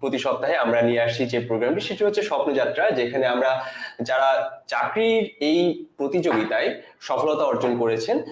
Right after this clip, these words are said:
তাদের উদ্দেশ্যে আমরা একটি ক্যারিয়ার আড্ডা আয়োজন করে থাকি। এবং আজকের এই তৃতীয় এপিসোডে আমাদের সাথে আছেন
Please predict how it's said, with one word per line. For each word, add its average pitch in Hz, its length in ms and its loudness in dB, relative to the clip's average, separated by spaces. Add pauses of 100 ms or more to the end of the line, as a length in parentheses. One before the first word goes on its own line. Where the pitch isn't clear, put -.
(180)
তাদের 151 300 2
উদ্দেশ্যে 131 600 -2 (220)
আমরা 127 200 0
একটি 135 140 -2
ক্যারিয়ার 139 380 0
আড্ডা 120 680 -2
আয়োজন 117 380 -2
করে 120 200 0
থাকি। 127 360 -4 (260)
এবং 180 220 2
আজকের 196 380 -2
এই 208 200 0
তৃতীয় 202 260 0
এপিসোডে 107 520 -2 (140)
আমাদের 123 320 0
সাথে 151 320 -8
আছেন 104 320 -2